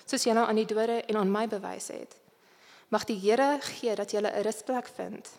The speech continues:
elkeen in die huis van haar man." En sy het hulle gesoen. Maar hulle het hul stem verhef en geween en haar, haar gesê, "Nee, ons sal saam met u teruggaan na u volk."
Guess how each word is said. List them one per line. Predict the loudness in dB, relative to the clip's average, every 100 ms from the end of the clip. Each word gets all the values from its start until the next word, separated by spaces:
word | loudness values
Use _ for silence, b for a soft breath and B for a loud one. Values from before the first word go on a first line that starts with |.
| -8 2
elkeen | 2 2 -2
in | -2
die | -2
huis | -2 -6
van | -4
haar | -4 -2
man." | -2 -2 -8 -14 B B B B
En | B
sy | 2 2
het | 4
hulle | 0 -4
gesoen. | -4 -4 -4 -4 -12 -20 -20 _ _ _ b b b b
Maar | 4
hulle | 6 6
het | 4
hul | 0
stem | 0 0 0
verhef | 0 2 2 0
en |
geween | -2 -4 -2 2 2 2
en | 2
haar, | 4 4 4
haar | 4 4
gesê, | 2 -4 -2 -4 -6 -16 -4
"Nee, | 0 4 4 4 0 -6 B B B
ons | -4
sal |
saam | 0 4 4
met | 4 -2
u |
teruggaan | -2 0 0 2 2
na | 2
u | 0
volk." | -4 -6 -8 -8